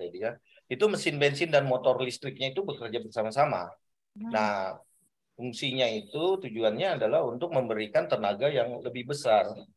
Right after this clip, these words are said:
Speaker 2: Ya.
Speaker 1: Makanya beliau rasakan tadi akselerasinya itu,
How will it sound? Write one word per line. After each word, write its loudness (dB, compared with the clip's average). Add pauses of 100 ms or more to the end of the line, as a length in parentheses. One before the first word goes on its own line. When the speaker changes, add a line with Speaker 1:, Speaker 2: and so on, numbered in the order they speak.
Speaker 2:
Ya. -10
Speaker 1:
Makanya 2
beliau 6
rasakan 2
tadi 0
akselerasinya 0 (400)
itu, -8